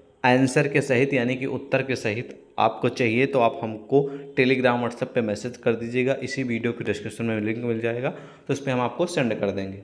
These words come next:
जो छात्र हैं मैसेज करेंगे, मतलब, ठीक है, Telegram, WhatsApp से ज्वाइन होकर,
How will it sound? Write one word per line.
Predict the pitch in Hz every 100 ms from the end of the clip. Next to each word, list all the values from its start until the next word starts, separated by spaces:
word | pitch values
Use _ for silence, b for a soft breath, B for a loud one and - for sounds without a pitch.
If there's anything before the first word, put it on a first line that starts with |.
| -
जो | 120
छात्र | 117 120 131
हैं | 139
मैसेज | 113 123 113
करेंगे, | 113 101 98 107
मतलब, | 101 101 98
ठीक | 156
है, | 151 - - - -
Telegram, | 120 107 110
WhatsApp | 104 - 107
से |
ज्वाइन | 107 101
होकर, | 98 101